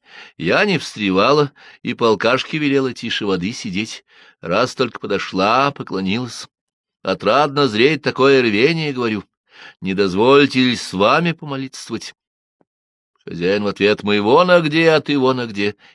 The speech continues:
Иди себе с Богом». Я, грешниц, подумала, гордится староста с нищенкой колено преклоняться. А он про другое.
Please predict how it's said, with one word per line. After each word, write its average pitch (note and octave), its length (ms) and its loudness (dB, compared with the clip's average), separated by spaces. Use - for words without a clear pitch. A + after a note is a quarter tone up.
Иди F2+ 380 0
себе B2+ 320 -2
с G2 60 -8
Богом». F#2 360 0
Я, F3+ 520 4
грешниц, G2 800 -4
подумала, G2+ 580 -4
гордится A2 760 2
староста F3+ 640 -2
с - 160 -14
нищенкой C#3+ 580 -4
колено A#2 340 0
преклоняться. F#2+ 600 -4
А G#2+ 160 2
он A2 180 2
про G2 140 -4
другое. F2 540 0